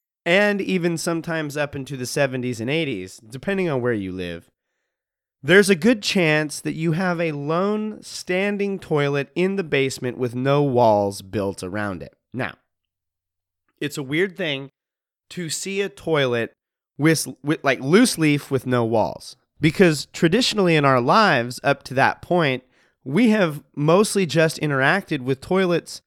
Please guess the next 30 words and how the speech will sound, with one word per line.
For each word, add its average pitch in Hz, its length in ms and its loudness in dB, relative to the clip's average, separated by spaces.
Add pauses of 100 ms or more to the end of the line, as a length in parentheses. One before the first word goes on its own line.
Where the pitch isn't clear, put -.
(260)
that 147 200 2
are 147 160 2
not 151 320 0
loose 117 320 -2
leaf 76 340 -12
and 143 160 0
are 120 260 0 (260)
surrounded 151 640 -2
by 127 380 2 (240)
walls, 139 540 2
which 123 200 -6
provide 123 600 -2 (260)
privacy 131 880 0 (520)
while 131 200 2
we 123 340 -2 (580)
do 131 180 0
privacy 156 580 0
things. - 400 -16 (680)
And 185 180 2 (1000)
at 170 160 0
first, 240 360 2
and 190 160 0
first, 269 240 -2 (180)
middle 226 320 0
of 285 80 2
the 226 80 0
show, 185 360 2
I 156 120 4
wanna 175 260 0
say, 82 320 -6